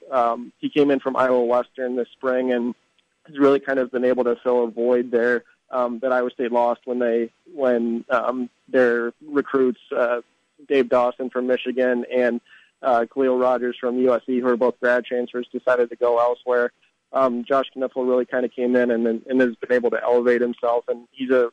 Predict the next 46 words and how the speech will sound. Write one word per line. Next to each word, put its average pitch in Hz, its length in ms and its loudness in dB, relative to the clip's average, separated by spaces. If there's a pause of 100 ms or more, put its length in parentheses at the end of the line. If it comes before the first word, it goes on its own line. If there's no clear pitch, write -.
(160)
he's 127 100 -6
a 127 60 -2
big 131 340 0
kid. 127 360 2 (140)
Um, 120 400 -2 (140)
he's 120 120 -16 (120)
six-foot-five 127 680 -2
and 120 120 -4
three 127 220 -2
seventeen. 123 640 0 (320)
Uh, 120 200 4
he's 117 200 -8
from 135 200 -4
the 127 140 -4
state 131 180 0
of 120 100 0
Iowa, 120 480 0
so 123 120 -4
he 123 80 0
really 123 240 2
kinda 123 220 -2
fills 123 220 -2
a 123 40 -12
nice 117 180 -2 (180)
void 120 220 -8
there. 120 280 0 (400)
And 139 200 4
then, 131 360 0 (100)
um, 123 380 0 (120)
just 143 200 -6
real 127 240 0
quick, 127 240 -2 (200)
other 127 240 0
one, 123 320 0
uh, 123 200 2 (100)
two 139 100 -2
new 127 220 0
faces 123 340 -4
were 120 120 -2
Dylan 123 360 0
Sainer 120 360 2
at - 140 -8
tight 117 220 -2
end, 117 320 0 (400)
um, 117 500 -2
another 123 460 -2